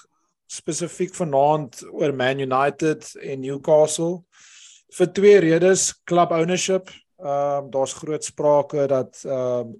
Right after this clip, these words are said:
Man United te koop is en dat daar, ehm, biljoenêrs is wat hulle wil koop. Newcastle was nou onlangs gekoop deur biljoenêrs, so ons gaan 'n bietjie praat daaroor.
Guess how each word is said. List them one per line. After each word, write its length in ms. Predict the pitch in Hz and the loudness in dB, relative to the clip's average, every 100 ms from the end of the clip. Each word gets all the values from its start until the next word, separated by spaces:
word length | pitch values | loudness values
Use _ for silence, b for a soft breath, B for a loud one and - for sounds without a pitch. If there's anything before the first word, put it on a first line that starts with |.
| _ | _
Man 260 | 127 123 | -12 -10
United 420 | 123 120 117 123 - | -10 -6 -6 -8 -12
te 80 | |
koop 340 | 120 131 123 135 | -10 -6 -6 -6
is 300 | 156 - - | -10 -12 -14
en 520 | - 120 117 117 110 B B B B _ | -12 -8 -8 -10 -14 B B B B _
dat 420 | 117 120 117 104 | -4 -2 -2 -4
daar, 560 | 120 117 120 120 117 - | -6 -4 -4 -4 -6 -10
ehm, 280 | 120 117 110 110 - _ - | -12 -12 -12 -16 -20 _ -8
biljoenêrs 600 | 127 131 123 117 120 117 | -6 -6 -8 -8 -8 -8
is 220 | - 117 - | -12 -14 -12
wat 160 | 113 | -10
hulle 140 | 113 113 | -10 -10
wil 120 | 107 - | -10 -10
koop. 380 | 139 135 139 - | -6 -6 -6 -10
Newcastle 640 | 117 123 127 131 120 113 | -10 -10 -6 -4 -4 -6
was 160 | 113 | -10
nou 100 | 117 127 | -8 -4
onlangs 360 | 175 165 120 | -2 -2 -4
gekoop 300 | 110 - 104 | -10 -12 -10
deur 160 | - 104 | -10 -10
biljoenêrs, 540 | 107 104 104 101 104 | -10 -10 -8 -10 -10
so 160 | - 110 | -10 -10
ons 120 | 107 | -10
gaan 120 | 120 | -12
'n 80 | 113 | -14
bietjie 160 | 117 117 | -16 -10
praat 280 | 123 123 107 | -6 -4 -2
daaroor. 500 | 110 120 135 147 | -2 0 -2 -2